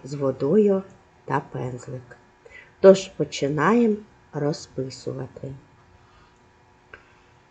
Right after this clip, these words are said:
Я беру пензлик, занурюю його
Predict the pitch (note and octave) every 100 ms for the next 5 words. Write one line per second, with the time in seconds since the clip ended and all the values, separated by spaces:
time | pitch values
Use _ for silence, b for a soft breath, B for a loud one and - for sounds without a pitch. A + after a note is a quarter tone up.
0 | _ - - _ A3+ B3+ E3+ D#3 F3 -
1 | D3 D3+ D#3+ F3+ F#3+ - - D#3+ F3+ G#3+
2 | A#3+ B3+ E3+ D3+ D3 D#3+ E3+ G#3+ G3+